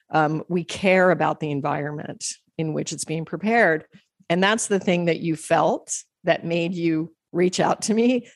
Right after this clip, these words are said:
that you can't really put your finger on. So I would say that, um, and we had this experience, actually, I created a flavor called, um,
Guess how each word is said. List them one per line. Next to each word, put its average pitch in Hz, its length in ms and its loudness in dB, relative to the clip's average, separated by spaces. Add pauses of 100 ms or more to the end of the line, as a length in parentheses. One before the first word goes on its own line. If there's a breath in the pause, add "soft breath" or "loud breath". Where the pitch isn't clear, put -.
that 165 80 -2
you 185 160 -4
can't 202 360 -2
really 180 280 0
put - 320 -6
your 151 100 -4
finger 165 380 -2
on. 202 260 2 (420 loud breath)
So 190 140 0
I 185 140 6
would 196 240 2
say 170 340 2
that, 151 360 0 (120)
um, 156 540 -6 (100)
and 196 160 2
we 208 120 4
had 202 280 2
this 202 160 0
experience, 165 680 -2
actually, 147 480 -2 (360 soft breath)
I 156 180 2
created 165 520 2
a 143 60 -4
flavor 151 460 0
called, 151 540 -2
um, 151 520 -4